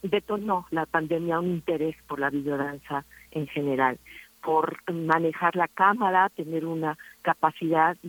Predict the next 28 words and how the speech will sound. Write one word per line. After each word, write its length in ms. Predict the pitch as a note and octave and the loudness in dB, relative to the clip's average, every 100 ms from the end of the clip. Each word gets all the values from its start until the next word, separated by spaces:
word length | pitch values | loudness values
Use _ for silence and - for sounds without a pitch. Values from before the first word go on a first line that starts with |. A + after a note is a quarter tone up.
| D#3 | -10
un, 200 | D#3+ D#3 - | -10 -12 -10
una 160 | E3+ D#3+ | -2 -2
comprensión 640 | - D#3+ D3+ D#3 - E3 | 0 -4 -4 -6 -4 -4
expresiva 680 | D#3+ - - D3+ - F#3 F3 | -4 -6 -6 -4 -4 0 2
del 140 | D#3 C#3+ | 2 0
lenguaje, 640 | C#3+ D3 E3 E3 - E3 - - - | -2 2 2 2 -4 -12 -14 -20 -6
de 80 | E3 | -4
esa, 260 | E3 E3+ E3+ - - - | -2 -2 -2 -8 -18 -16
ese 240 | D#3 D#3+ | -10 -8
cruce 400 | - G3+ G#3+ F3 | -2 -2 -2 -2
de 140 | E3 | -2
lenguajes 500 | D3+ D3+ D3 D#3 F3 - | -4 -4 -2 0 -2 -6
que 120 | - D3+ | -6 -6
es 80 | |
danza, 400 | D3 D3 D3+ D#3 | -2 -4 -4 -6
cuerpo, 580 | - D#3 D3+ - D3 C#3 - - - - - | -4 -4 -4 -2 -2 -2 -6 -16 -18 -20 -10
eh, 100 | D3+ | -6
movimiento 920 | D3+ D3 D3+ D#3 D#3 D3+ D#3+ C#3+ D3 | -4 -2 0 2 0 0 0 0 -2
y, 80 | - | -6
y 380 | C#3+ - C#3+ D3 | -10 -6 -6 -2
movimiento 600 | D3 D3 C#3+ D3+ D3+ D3 | -2 -2 -2 -2 -2 -4
de 80 | C3+ | -2
la 100 | C3+ | -2
misma 380 | C#3 C#3 - C#3 | -2 -6 -4 -6
cámara 480 | - D#3+ E3+ D#3+ C#3 | -4 -2 0 0 0
y 100 | C#3 | -2
el 160 | C3 | 0
ojo, 340 | D#3 E3 C#3 | 0 0 -4